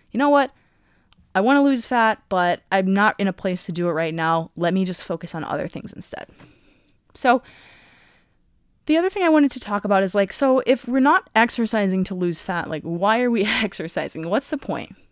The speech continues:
And this is a topic that is near and dear to my own heart. It's something that I've thought a lot about over the years. I've observed in myself, and I wanna share it with you again so you can have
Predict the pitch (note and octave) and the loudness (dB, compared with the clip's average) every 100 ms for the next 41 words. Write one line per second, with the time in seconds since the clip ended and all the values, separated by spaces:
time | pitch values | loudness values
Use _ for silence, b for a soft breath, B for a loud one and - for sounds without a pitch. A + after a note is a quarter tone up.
0 | _ - B3 F4+ G4 F4+ - B3 G#3+ G3 | _ -4 0 0 0 -2 0 0 0 0
1 | F3+ F3 F3 F3 F3 E3+ E3 E3 D#3+ - | 0 0 -2 -2 -2 -2 -2 -2 -4 -6
2 | D#3+ D3+ D3 - A3 E4+ D4 E3+ D#3 D3+ | -6 -6 -8 -2 0 0 0 2 2 0
3 | - B B B B B G#3 - B3+ A#3 | -6 B B B B B -4 0 0 2
4 | A#3+ G#3+ F#3+ F3+ F3 - F#3+ F3 E3 E3 | 2 2 2 0 -2 -2 -2 0 0 0
5 | E3 E3 D3+ D#3 D3+ E3+ A3 C4+ A#3+ G#3+ | 0 0 -2 -4 -6 -2 0 2 2 0
6 | - - F3+ D#3+ F3 D#3 E3 F3 E3+ E3 | -4 -2 -2 -2 -6 -4 -2 0 0 -4
7 | D#3 E3 - C4+ C4+ C4 - B B B | -6 -4 2 4 4 2 -8 B B B
8 | B B A3 A3+ A3 - G3+ G#3+ B3 C#4+ | B B -4 -2 -2 -2 0 0 0 0
9 | - C4 A3 G#3+ G3 F#3+ E3+ E3 F3 F3 | -2 -2 -2 -2 -2 -2 -4 -4 -4 -4
10 | E3+ F#3 F3+ F#3 F3+ E3+ D#3+ D#3+ D#3 D#3 | -4 -4 -4 -6 -8 -8 -6 -6 -6 -10